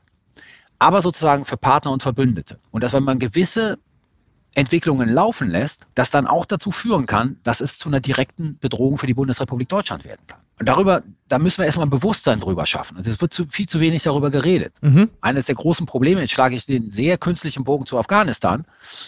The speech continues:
Speaker 1: eines der großen Probleme in Afghanistan war ja, dass wir seitens der Politik nicht drüber geredet haben, was dort passiert.
Speaker 2: Ja.
Speaker 1: Und dieser Einsatz im Prinzip vergessen wurde. Und auch politisch immer klein gehalten wurde, weil man da keine bösen Bilder haben wollte.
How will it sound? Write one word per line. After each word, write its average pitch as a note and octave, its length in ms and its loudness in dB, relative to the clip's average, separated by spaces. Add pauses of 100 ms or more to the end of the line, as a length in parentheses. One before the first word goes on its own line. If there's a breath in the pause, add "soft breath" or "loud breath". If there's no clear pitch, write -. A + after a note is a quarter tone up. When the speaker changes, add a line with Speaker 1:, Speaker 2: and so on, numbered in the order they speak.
(160 loud breath)
Speaker 1:
eines C3 180 2
der C#3+ 80 2
großen F3 280 0
Probleme D3 360 0
in C3+ 60 0
Afghanistan B2+ 580 0
war E2+ 140 2
ja, F#2+ 240 0 (100)
dass - 180 -2
wir - 180 -2 (360)
seitens - 320 -2
der A#2 80 -2
Politik A#2 360 -2
nicht B2+ 160 -12
drüber A2+ 180 0
geredet B2+ 340 0
haben, F2+ 160 0
was E2+ 120 -4
dort - 140 -8
passiert. - 380 -8
Speaker 2:
Ja. B2+ 80 4
Speaker 1:
Und A#2 80 2
dieser A#2+ 160 2
Einsatz D3+ 320 2
im C#3 80 -4
Prinzip - 320 -4
vergessen C3 460 0
wurde. - 320 -18
Und C3 360 2 (160)
auch - 200 2 (180)
politisch F3 480 0
immer B2 160 2
klein D#3 340 4
gehalten F2 480 0
wurde, F2 380 -2 (180)
weil A2+ 160 4
man C3 120 4
da C3 100 2
keine C#3 260 2 (440)
bösen C3 340 0
Bilder D#3 280 4
haben D#2+ 280 -2
wollte. - 300 -20